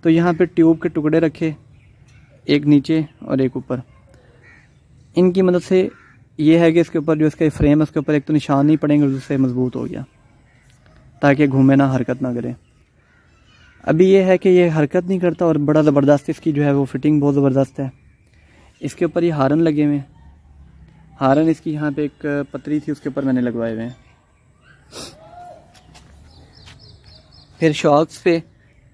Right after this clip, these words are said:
Suzuki लिखवाया, लेकिन ये जो है वो थोड़ा ख़राब हो गया, अभी इसको दोबारा लगवाना है।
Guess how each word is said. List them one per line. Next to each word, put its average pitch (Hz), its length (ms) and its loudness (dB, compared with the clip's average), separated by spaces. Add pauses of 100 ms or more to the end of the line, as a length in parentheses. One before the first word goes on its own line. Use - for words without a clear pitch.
Suzuki 139 380 -2
लिखवाया, 156 320 0
लेकिन 143 280 0
ये 143 140 2
जो 139 120 0
है 139 120 0
वो 131 180 -2
थोड़ा 135 220 -2
ख़राब 147 300 2
हो 147 80 4
गया, 143 140 -2
अभी 135 80 -4
इसको - 180 -10
दोबारा 131 280 -6
लगवाना 143 340 -6
है। 135 80 -14